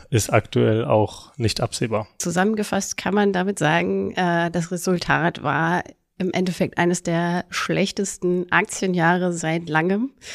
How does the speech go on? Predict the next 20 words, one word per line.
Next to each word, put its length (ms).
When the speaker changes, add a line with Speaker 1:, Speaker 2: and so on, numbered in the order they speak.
Speaker 2:
Wir 260
haben 160
das 160
jetzt 220
mal 240
zur 500
Überraschung 640
des 160
Jahres 420
gekrönt. 760
Ähm, 540
nicht, 320
weil 180
wir 160
so 240
sarkastisch 680
sehen, 220
aber 400
wenn 160
man 500